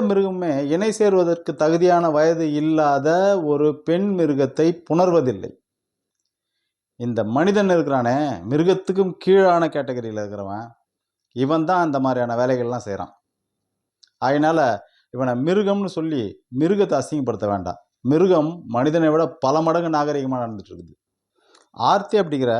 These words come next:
அந்த சின்ன மொட்டு இந்த கீழ்த்தரமான மனிதர்களால் எப்படி இந்த உலகத்தை விட்டு போச்சு அப்படிங்கிறது பல வீடியோல பல பேரும் சொல்லிட்டாங்க.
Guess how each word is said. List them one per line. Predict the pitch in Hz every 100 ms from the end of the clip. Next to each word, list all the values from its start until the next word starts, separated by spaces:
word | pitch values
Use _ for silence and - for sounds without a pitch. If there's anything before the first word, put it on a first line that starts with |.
| 135 -
அந்த | 110 110 160
சின்ன | 175 156 127
மொட்டு | 120 107 95 95 _
இந்த | 95 92
கீழ்த்தரமான | 180 208 202 151 147 160 143
மனிதர்களால் | 127 123 107 98 107 - _ _ _ 117
எப்படி | 135 135 196 147 139 127 117
இந்த | 110 104 117
உலகத்தை | 143 156 127 110
விட்டு | - 113 110 - -
போச்சு | 156 160 - 147
அப்படிங்கிறது | 107 117 113 107 123 107 120 - _ 139
பல | 175 185
வீடியோல | 165 160 147 123 139 - - _ -
பல | 139 147
பேரும் | 156 160
சொல்லிட்டாங்க. | 123 117 107 90